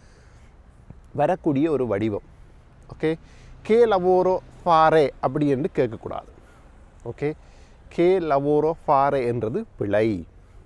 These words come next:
ஓகே, எங்களுடைய தமிழ் மக்கள் அல்லது பு-, புதியதாக இத்தாலி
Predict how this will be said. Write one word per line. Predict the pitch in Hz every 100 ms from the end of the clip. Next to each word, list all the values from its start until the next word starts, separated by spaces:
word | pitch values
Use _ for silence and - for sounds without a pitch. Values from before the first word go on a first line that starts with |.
| - - 110
ஓகே, | 110 143 139 - - -
எங்களுடைய | 127 151 165 151 143
தமிழ் | - 151 175 180
மக்கள் | 131 107 - 123
அல்லது | 127 120 120 -
பு-, | 107 -
புதியதாக | 139 143 135 131 127
இத்தாலி | 117 127 120